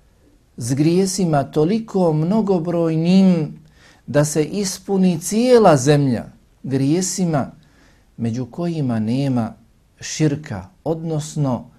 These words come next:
grijeha u kojem nekoga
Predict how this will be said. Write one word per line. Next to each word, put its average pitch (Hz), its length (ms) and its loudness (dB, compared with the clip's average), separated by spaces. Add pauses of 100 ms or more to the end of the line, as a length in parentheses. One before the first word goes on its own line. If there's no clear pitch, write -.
(280)
grijeha 127 880 -4 (1120)
u 131 100 -4
kojem 151 880 -2 (680)
nekoga 135 920 -4